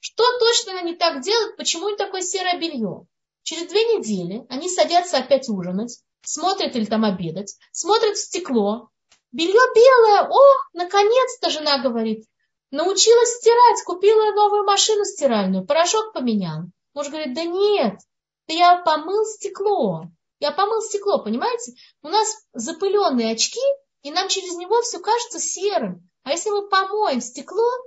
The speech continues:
то всё окажется белым". Это всё зависит от того, как мы смотрим на мир, от нашей предпосылки. Вот нужно работать над этим, стараться видеть положительное в себе, в других, в том, что Всевышний нам дал.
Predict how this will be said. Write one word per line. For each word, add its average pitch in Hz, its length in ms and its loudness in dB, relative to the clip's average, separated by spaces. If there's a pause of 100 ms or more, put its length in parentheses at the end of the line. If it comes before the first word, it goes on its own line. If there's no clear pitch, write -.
(260)
то 302 80 -16
всё 453 260 0
окажется 453 480 -6
белым". 262 500 -4
Это 226 160 -14
всё 359 160 -10
зависит 359 300 -8
от 349 100 -14
того, 330 240 -2
как 370 180 -10
мы 320 120 -12
смотрим 320 480 -10
на 277 140 -4
мир, 294 360 -6 (720)
от 240 160 -6
нашей 277 320 -2
предпосылки. 247 800 -2 (360)
Вот 220 80 -14
нужно 381 300 -4
работать 311 440 -2
над 247 240 -2
этим, 294 300 -6 (220)
стараться 349 500 0
видеть 330 340 -6
положительное 247 760 -2
в 175 60 -8
себе, 247 420 -2
в - 120 -10
других, 226 400 -4
в - 40 -20
том, 277 140 -4
что 247 140 -12
Всевышний 269 500 -6
нам 208 240 -2
дал. 170 300 -12